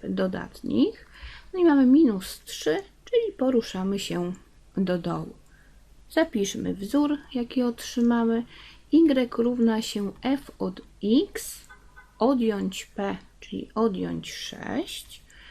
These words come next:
dodać q, q jest równe minus trzy, czyli plus i minus trzy, tak? Tak nam tutaj wyjdzie, czyli plus i minus da, da nam minus,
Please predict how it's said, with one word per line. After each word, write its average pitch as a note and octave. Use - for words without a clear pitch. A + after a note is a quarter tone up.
dodać A3+
q, G3
q G#3
jest C#4+
równe A3
minus G3
trzy, A3+
czyli F#3
plus D#4
i A3
minus A3
trzy, -
tak? A#3
Tak -
nam G3+
tutaj F#3+
wyjdzie, B3+
czyli F#3+
plus -
i A3
minus G3+
da, F#3+
da G3
nam F#3
minus, C4+